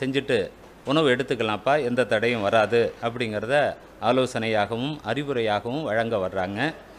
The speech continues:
இப்படி ஐயாவுக்கு உண்டான தேக சோர்வு இவையெல்லாம் அணுகாமல் இருக்க, ஆறுமுகப் பெருமான் என் சக்தியை எண்ணி,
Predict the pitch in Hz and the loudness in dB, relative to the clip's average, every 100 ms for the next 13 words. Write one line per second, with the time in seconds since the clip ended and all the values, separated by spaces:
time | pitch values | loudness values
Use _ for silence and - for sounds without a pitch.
0 | - - - 139 143 139 120 147 165 165 | -20 -20 -10 -2 4 4 6 8 8 6
1 | 143 123 123 123 160 185 110 117 120 120 | 0 4 4 4 0 -2 -2 0 0 0
2 | 120 117 117 151 170 - - - - - | 0 -2 0 -2 -2 -10 -20 -20 -20 -20
3 | - - - - - - - - - - | -20 -20 -20 -20 -20 -20 -20 -20 -16 -2
4 | 135 123 123 131 139 143 104 - - - | 4 6 6 8 8 6 2 -8 -20 -20
5 | - - - - 113 151 143 143 143 117 | -20 -20 -20 -6 4 4 6 6 4 0
6 | 120 117 147 175 - - - - - - | 0 0 2 0 -2 -20 -20 -20 -20 -20
7 | - - - 123 160 170 160 - 147 139 | -20 -14 0 4 6 6 4 4 0 2
8 | 139 123 117 113 113 - 147 131 117 117 | 2 2 -2 -4 -6 -4 0 2 2 0
9 | 143 | -4